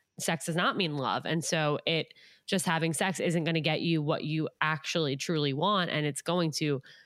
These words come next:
put you back on this path of just, like, having sex to cope and having sex to have sex and in place of something else. And so I think as,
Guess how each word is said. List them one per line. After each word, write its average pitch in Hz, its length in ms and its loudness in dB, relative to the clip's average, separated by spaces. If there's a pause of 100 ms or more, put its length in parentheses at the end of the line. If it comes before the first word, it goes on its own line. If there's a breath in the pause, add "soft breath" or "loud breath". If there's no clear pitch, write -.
(240 loud breath)
put 175 100 2
you 151 120 0
back 147 220 0
on 147 100 0
this 143 140 -2
path 175 300 0
of 139 240 -2
just, - 200 -2
like, 131 180 0
having 139 320 0
sex - 420 -4 (260)
to 165 80 0
cope 190 300 0
and 151 100 -2
having 151 200 0
sex 139 240 -4
to 143 60 -2
have 123 160 -2
sex 185 320 -2
and 143 160 -2 (380 loud breath)
in 160 160 0
place 151 260 0
of 143 100 -4
something 135 320 0
else. 151 320 0
And 151 140 -2
so 143 380 0 (440 soft breath)
I 170 60 2
think 160 180 0
as, 156 180 0